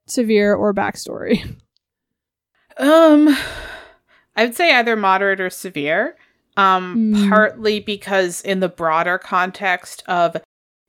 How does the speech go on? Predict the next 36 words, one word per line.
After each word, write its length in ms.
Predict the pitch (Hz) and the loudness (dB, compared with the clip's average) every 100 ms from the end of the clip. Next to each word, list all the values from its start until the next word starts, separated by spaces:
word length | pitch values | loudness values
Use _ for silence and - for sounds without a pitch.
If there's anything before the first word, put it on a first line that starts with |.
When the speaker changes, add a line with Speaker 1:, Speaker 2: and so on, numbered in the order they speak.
| _ | _
Speaker 2:
everybody 760 | 190 233 220 233 - 220 202 196 | 0 2 2 -2 0 0 2 -2
has 260 | 202 180 | -4 -4
a 140 | 190 180 | -4 -4
very 920 | - 180 165 196 196 196 196 196 175 - - _ | -6 -12 -6 0 2 2 2 -4 -8 -16 -20 _
large 840 | 185 170 175 180 175 175 170 160 156 | -20 -6 2 4 4 0 -4 -10 -4
baseline 640 | 165 165 - 175 160 160 | -4 -4 -6 -4 -2 -2
level 400 | 156 151 147 147 | -2 -2 -2 -6
of 140 | 147 143 | -6 -2
loss 280 | 139 151 156 | -4 -4 -10
of 120 | - | -12
control. 580 | 151 147 160 147 151 - | -12 -10 -6 -4 -4 -4
And, 220 | 208 208 214 | -4 -4 -4
like, 140 | 214 | -2
a 20 | 214 | 0
lot 140 | 208 | 2
Speaker 1:
Right. 80 | 233 | 0
Speaker 2:
of 60 | 262 | 0
our 80 | 240 | -2
discussion 560 | 202 - 165 175 202 175 | -4 -6 -6 -4 -6 -6
was 120 | 160 | -4
on 140 | 165 | -4
a 80 | 156 | -4
particular 560 | - 180 - 185 165 160 | -8 -12 -12 -8 -6 -8
reaction 840 | 165 151 147 180 - 370 370 370 - - | -8 -4 0 0 -2 -10 -8 -10 -12 -4
Speaker 1:
Right. 260 | 214 202 196 | -2 -2 -2
Speaker 2:
to 220 | 330 330 | -2 0
that, 380 | 330 311 311 - - - _ - | 0 2 0 -4 -16 -20 _ 2
but 300 | 226 214 - - _ - 220 | 4 4 -2 -18 _ -16 -4
being 320 | 277 311 311 | 0 0 0
kidnapped 640 | 302 320 254 220 214 - | 2 2 2 0 0 -2
and 120 | 247 233 | -4 -4
put 200 | 175 165 | -2 0
on 160 | 185 | 0
a 40 | 220 | 2
murder 440 | 247 269 233 208 | 2 2 2 0
island 480 | 175 175 180 190 | 0 -2 -2 -6